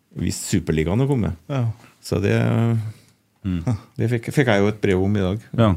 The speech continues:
Speaker 3: hva du tenker om Superliga og sånne
Speaker 1: Nei,
Speaker 3: ting,
Speaker 1: det
Speaker 3: da?
Speaker 1: var helt håpløst.
Speaker 3: Ja.
Speaker 1: Det er det, de, de, altså, det er jo noen som ikke forstår fotballens natur,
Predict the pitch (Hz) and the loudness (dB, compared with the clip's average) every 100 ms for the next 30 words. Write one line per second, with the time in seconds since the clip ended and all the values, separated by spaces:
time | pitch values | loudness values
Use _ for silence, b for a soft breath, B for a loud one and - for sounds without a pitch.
0 | - 101 113 120 123 101 101 107 87 90 | 4 4 4 4 4 4 4 4 2 2
1 | 85 82 82 87 90 95 85 87 104 120 | 0 0 0 0 0 2 0 2 2 2
2 | - - - - - - - - - 98 | 0 -4 -8 -6 -6 -6 -10 -12 -6 0
3 | 98 110 - - - 147 - _ _ - | 2 0 -4 -20 -20 -20 -20 _ _ -2
4 | 107 101 98 98 95 95 101 - 101 98 | 0 2 2 2 0 0 -2 -2 -2 0
5 | 95 107 107 95 101 101 101 92 101 92 | -2 0 0 0 0 0 0 0 -2 -4
6 | - 90 - 85 85 92 78 80 - 92 | -2 -4 -2 0 0 0 -2 -4 -6 -6
7 | 80 80 80 98 92 98 | -6 -6 -4 -4 -4 -4